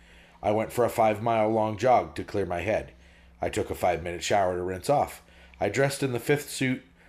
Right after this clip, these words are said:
I found in the closet. I sat in my car for five minutes before starting it. I drove to the racetrack and parked in the fifth stall in the fifth row.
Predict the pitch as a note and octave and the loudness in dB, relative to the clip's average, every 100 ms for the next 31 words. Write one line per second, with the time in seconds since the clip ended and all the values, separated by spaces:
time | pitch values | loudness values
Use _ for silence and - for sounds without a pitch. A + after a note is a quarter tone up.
0 | - - A2 A#2 C3+ A#2+ A2+ G#2 G2 A#2+ | -20 -4 0 2 2 2 0 -4 0 4
1 | G2 D#2+ - - - - _ _ G2+ G2+ | 4 2 -6 -12 -20 -20 _ _ -2 2
2 | C3+ B2+ B2+ C3 A#2+ B2 C#3+ C#3+ F#2 G#2 | 4 4 4 0 0 2 2 0 0 2
3 | G2 F#2+ G2 - G2 A2 - C#3+ C#3+ E2+ | 2 -2 -6 -6 -4 -4 0 0 0 -2
4 | C#2+ - - - - F2+ G2 F#2 F2+ F#2+ | -8 -16 -20 -16 -6 -2 0 0 -2 -4
5 | F#2 A#2 - G#2+ G#2+ A2 F2 G#2+ G#2 G#2+ | 0 -2 0 2 2 0 -2 0 0 -4
6 | G2+ B2 A#2+ - D3 C3 A#2 B2 G#2 G2+ | -2 -2 -2 -2 2 4 4 2 -2 -4
7 | A2 - A2 F2+ C2+ | -4 -2 -2 -2 -2